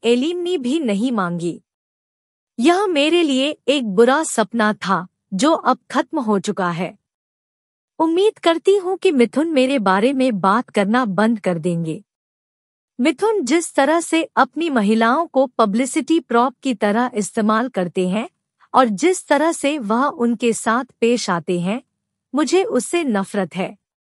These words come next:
अब कहाँ और क्या करती हैं हेलेना ल्यूक? मिथुन से तलाक के बाद हेलेना ल्यूक भी लाइफ में आगे बढ़ गई।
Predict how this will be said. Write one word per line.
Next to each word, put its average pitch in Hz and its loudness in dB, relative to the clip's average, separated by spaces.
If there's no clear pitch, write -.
अब 330 0
कहाँ 254 2
और 294 0
क्या 285 0
करती 240 0
हैं 220 0
हेलेना 359 2
ल्यूक? 196 -2
मिथुन 320 2
से 359 0
तलाक 254 2
के 277 2
बाद 202 2
हेलेना 240 0
ल्यूक 247 0
भी 220 -2
लाइफ 240 -2
में 269 -2
आगे 247 2
बढ़ 190 -2
गई। 180 -6